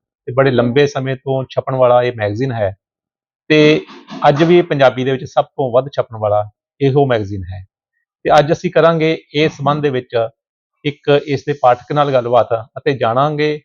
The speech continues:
ਕਿ ਕਦੋਂ ਤੋਂ ਇਹ ਮੈਗਜ਼ੀਨ ਪੜ੍ਹ ਰਹੇ ਨੇ, ਇਸ ਮੈਗਜ਼ੀਨ ਦੇ ਵਿੱਚ ਉਹਨਾਂ ਨੂੰ ਕਿਹੜੀਆਂ ਚੀਜ਼ਾਂ ਖਾਸ ਲੱਗਦੀਆਂ ਨੇ ਤੇ ਇਹ ਵੀ ਜਾਣਾਂਗੇ ਕਿ ਇਹਦੇ ਵਿੱਚ ਹੋਰ ਕਿਹੜੀ-ਕਿਹੜੀ ਤਬਦੀਲੀ ਦੀ ਲੋੜ ਹੈ। ਮੇਰੀ ਮੁਰਾਦ ਹੈ ਸਾਥੀ ਗੁਰਨਾਮ ਜੀ। ਗੁਰਨਾਮ ਜੀ, ਤੁਹਾਡਾ ਸਵਾਗਤ ਹੈ।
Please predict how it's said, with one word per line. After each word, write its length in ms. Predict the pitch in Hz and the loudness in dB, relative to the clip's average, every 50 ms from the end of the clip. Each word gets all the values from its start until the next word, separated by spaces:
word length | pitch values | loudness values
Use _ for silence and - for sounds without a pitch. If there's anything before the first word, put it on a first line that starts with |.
| _ _ - | _ _ -12
ਕਿ 80 | 160 | -12
ਕਦੋਂ 340 | - - 147 139 143 147 151 | -8 -2 -2 0 0 0 -2
ਤੋਂ 280 | 143 156 151 156 156 - - | -2 -2 -2 -2 -2 -6 -6
ਇਹ 120 | 139 147 143 | -6 -4 -2
ਮੈਗਜ਼ੀਨ 360 | 131 123 117 113 131 139 139 | -2 -4 -4 -4 -6 -6 -4
ਪੜ੍ਹ 200 | 135 147 147 147 | -2 -4 -2 -2
ਰਹੇ 200 | 160 151 151 147 | -2 -6 -6 -6
ਨੇ, 200 | 147 151 147 151 - _ _ _ _ _ _ _ _ - 147 | -8 -10 -10 -12 -16 _ _ _ _ _ _ _ _ -4 0
ਇਸ 240 | 147 156 156 - - | 0 0 0 0 0
ਮੈਗਜ਼ੀਨ 360 | 151 147 139 135 135 143 147 | 2 2 2 2 0 -4 -4
ਦੇ 100 | 143 147 | -2 -2
ਵਿੱਚ 140 | 147 147 143 - 147 | -2 -2 -4 -6 -8
ਉਹਨਾਂ 160 | 143 147 151 | -8 -6 -6
ਨੂੰ 80 | 151 143 | -8 -8
ਕਿਹੜੀਆਂ 320 | - 147 143 165 180 165 | -8 -6 -6 -6 -6 -8
ਚੀਜ਼ਾਂ 380 | - 156 131 139 139 135 139 139 | -8 -8 -8 -4 -4 -4 -4 -6
ਖਾਸ 320 | _ _ - 120 120 - - 139 | _ _ 2 2 2 2 2 -2
ਲੱਗਦੀਆਂ 300 | 135 135 127 131 139 135 | -2 0 0 -4 -6 -4
ਨੇ 200 | 131 123 113 110 - - - - _ _ _ _ - | -4 -6 -8 -10 -14 -18 -18 -20 _ _ _ _ -18
ਤੇ 60 | - - 151 151 | -12 -4 -2 -2
ਇਹ 60 | 160 | 0
ਵੀ 120 | 190 190 | 0 0
ਜਾਣਾਂਗੇ 460 | 160 160 156 160 165 170 165 165 165 165 | 0 -2 -2 -2 -4 -4 -4 -6 -6 -6
ਕਿ 260 | - 170 - - 151 | -6 -10 -8 -6 -6
ਇਹਦੇ 120 | 156 170 | -6 -4
ਵਿੱਚ 140 | 160 156 - - | -6 -6 -8 -12
ਹੋਰ 260 | 123 - 139 139 143 | -14 -8 -6 -6 -6
ਕਿਹੜੀ-ਕਿਹੜੀ 420 | - - 139 151 156 - 135 131 131 | -4 -6 -6 -6 -4 -6 -8 -8 -8
ਤਬਦੀਲੀ 400 | - 131 120 120 123 110 117 110 | -10 -10 -8 -8 -6 -4 -6 -6
ਦੀ 200 | 110 117 113 110 _ _ _ _ _ _ - 131 | -6 -8 -12 -12 _ _ _ _ _ _ -6 0
ਲੋੜ 220 | 135 135 120 104 | 0 0 0 0
ਹੈ। 220 | 90 95 92 92 - _ _ _ _ _ _ _ _ - | -6 -10 -14 -14 -16 _ _ _ _ _ _ _ _ 0
ਮੇਰੀ 180 | 143 151 156 160 | 2 2 4 4
ਮੁਰਾਦ 300 | 156 143 139 135 139 135 | 4 4 6 4 4 4
ਹੈ 320 | 143 151 147 147 143 139 _ _ _ _ _ _ _ | 2 0 0 -2 -4 -10 _ _ _ _ _ _ _
ਸਾਥੀ 340 | - 147 139 131 - 151 135 | 2 2 2 2 2 -6 -4
ਗੁਰਨਾਮ 380 | 131 127 120 117 120 117 120 | -2 -2 0 0 -2 -2 -2
ਜੀ। 180 | 120 139 135 127 | -4 -6 -6 -8
ਗੁਰਨਾਮ 500 | 127 _ _ _ 139 135 139 139 143 147 | -10 _ _ _ -6 -2 0 0 0 0
ਜੀ, 100 | 151 156 | -2 -2
ਤੁਹਾਡਾ 240 | 151 160 143 131 120 | 0 0 -2 -2 -2
ਸਵਾਗਤ 320 | - - 127 110 101 92 _ | -2 0 0 0 0 -2 _
ਹੈ। 40 | - | -14